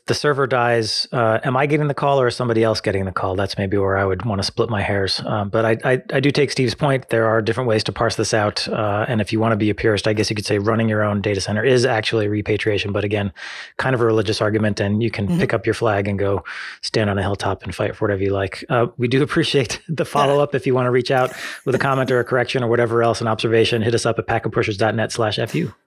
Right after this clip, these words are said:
Speaker 2: Thanks, Steve. Good to hear from you.
Speaker 1: All right, let's dive into the news. Uh,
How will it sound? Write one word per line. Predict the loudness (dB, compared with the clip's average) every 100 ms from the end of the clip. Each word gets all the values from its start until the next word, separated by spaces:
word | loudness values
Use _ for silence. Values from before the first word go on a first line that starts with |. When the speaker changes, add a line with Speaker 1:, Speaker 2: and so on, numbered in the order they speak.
| -4
Speaker 2:
Thanks, | -4 0
Steve. | -2 -2 -8 -20 _ _ -14 -8
Good | -4
to |
hear | -2
from | -4
you. | -8
Speaker 1:
All | _ _ _ _ _ -2
right, | 0
let's | 2
dive | 2 2
into | 2
the | 2
news. | 4 4 2
Uh, | 2 2 2 0